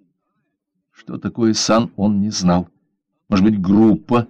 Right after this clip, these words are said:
в каком-нибудь учебном заведении или что-нибудь в этом роде. Зато он хорошо знал, что такое «тридцать четыре».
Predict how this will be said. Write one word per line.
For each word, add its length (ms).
в 60
каком-нибудь 540
учебном 560
заведении 640
или 160
что-нибудь 400
в 100
этом 540
роде. 500
Зато 240
он 100
хорошо 420
знал, 280
что 200
такое 260
«тридцать 540
четыре». 580